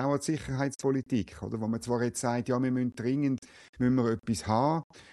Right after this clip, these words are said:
ähm, aber, äh, es ist alles, wird sehr schnell sehr viel teurer in diesem Bereich. Man kommt jetzt mit einer Mehrwertsteuererhöhung, sei es für die A H V, sei es für die Sicherheitspolitik. Und dann gibt's Sachen, ja, wo ich so richtig noch,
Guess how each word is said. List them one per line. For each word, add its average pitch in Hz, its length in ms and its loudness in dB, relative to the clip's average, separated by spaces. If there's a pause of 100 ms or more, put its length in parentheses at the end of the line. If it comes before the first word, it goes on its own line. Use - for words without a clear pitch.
(140)
ähm, 113 340 4
aber, 113 480 -2
äh, 113 320 -2
es 110 140 -4
ist 120 140 -2
alles, 123 280 2
wird 120 160 0
sehr 117 220 2
schnell 104 260 0
sehr 110 200 -2
viel 98 220 -4
teurer 165 420 4
in 156 100 0
diesem 143 200 -2
Bereich. 135 360 -2 (320)
Man 117 100 -4
kommt 127 220 2
jetzt 120 140 -2
mit 120 120 2
einer 110 120 0
Mehrwertsteuererhöhung, 120 1120 2
sei 135 180 -4
es - 60 -14
für 156 140 -4
die - 100 -4
A 143 120 4
H 143 140 2
V, 143 380 0 (340)
sei 135 180 -4
es - 80 -12
für 127 280 0
die 131 240 -2
Sicherheitspolitik. 123 1040 -2 (340)
Und 92 220 -2
dann 120 180 0
gibt's 110 240 -2
Sachen, 113 460 0 (480)
ja, 131 200 4
wo 131 120 4
ich 123 180 0
so 127 140 0
richtig 120 380 -2
noch, 123 200 2